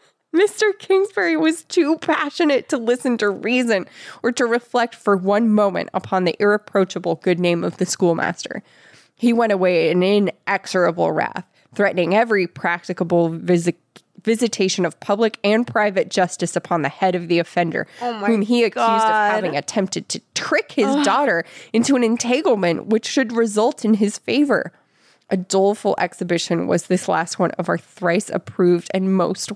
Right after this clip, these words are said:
Speaker 1: worthy teacher. Stern necessity and the power of habit enabled him to go through with most of his part, but where was the proud fire which had lighted up his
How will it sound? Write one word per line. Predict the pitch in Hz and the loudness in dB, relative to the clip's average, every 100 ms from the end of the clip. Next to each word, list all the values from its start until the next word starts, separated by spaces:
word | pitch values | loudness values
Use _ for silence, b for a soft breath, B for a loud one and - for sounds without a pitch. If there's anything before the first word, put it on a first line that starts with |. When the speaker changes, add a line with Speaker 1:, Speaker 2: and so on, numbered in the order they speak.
| - | -2
Speaker 1:
worthy | 175 170 160 165 | 0 0 -2 -6
teacher. | - 208 - - - - b b b _ _ _ b b b b b | -8 -10 -6 -4 -4 -6 b b b _ _ _ b b b b b
Stern | - - - - 214 208 226 | -18 -16 -14 0 2 4 4
necessity | 233 226 - 180 - 180 - | 2 2 0 -2 0 -2 -2
and | - 180 | 0 0
the | |
power | 165 - 170 170 | -2 -4 -2 0
of | 185 | 0
habit | - 160 160 156 | 0 -6 -2 -2
enabled | - 180 165 180 180 | 2 2 2 0 0
him | 196 190 | 0 0
to | 208 | -2
go | 185 185 | 0 0
through | 208 214 180 | 2 2 4
with | 170 175 - | 4 0 0
most | 160 - | 0 0
of | 175 | -2
his | 190 | -2
part, | - 160 156 - b b b b | -2 0 0 -2 b b b b
but | 190 190 | -2 0
where | 214 240 | 2 2
was | 285 269 | 2 -2
the | 285 | -6
proud | - 277 254 | -4 -2 -2
fire | - - 254 302 262 | -2 -2 0 2 2
which | 196 185 - | 2 -2 -2
had | 190 - | -6 -2
lighted | 196 220 220 | -2 0 0
up | 214 | 0
his | 247 226 | -2 -4